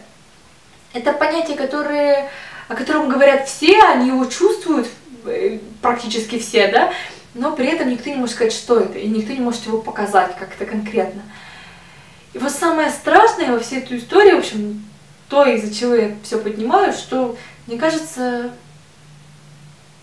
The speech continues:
что у любви, наверное, всё-таки есть границы.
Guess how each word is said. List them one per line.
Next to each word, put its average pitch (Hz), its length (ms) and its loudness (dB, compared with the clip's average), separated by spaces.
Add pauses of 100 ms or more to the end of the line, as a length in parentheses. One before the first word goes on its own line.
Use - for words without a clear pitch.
(120)
что - 260 -6
у 233 100 -2
любви, 226 300 0
наверное, 254 340 0
всё-таки - 380 -10
есть 202 260 -4
границы. 185 500 -10